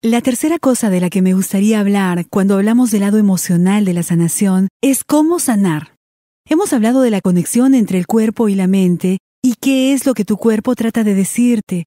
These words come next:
qué pensamientos hay ahí, qué crecimiento hay ahí. Hemos hablado sobre pensamientos específicos de los que debemos tomar conciencia como "yo debería ser perfecto".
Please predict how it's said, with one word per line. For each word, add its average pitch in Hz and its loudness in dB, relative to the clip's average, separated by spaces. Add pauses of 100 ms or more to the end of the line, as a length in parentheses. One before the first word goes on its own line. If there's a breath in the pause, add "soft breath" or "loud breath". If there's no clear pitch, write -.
qué 285 0
pensamientos 269 0
hay 185 0
ahí, 156 -2 (100)
qué 247 -2
crecimiento 254 2
hay 165 0
ahí. 156 -2 (600)
Hemos 285 2
hablado 262 2
sobre 208 0
pensamientos 185 0
específicos 202 -2
de 196 -2
los 196 -2
que 208 -2
debemos 233 0
tomar 196 0
conciencia 202 0
como 175 0
"yo 254 2
debería 277 0
ser 294 0
perfecto". 254 -2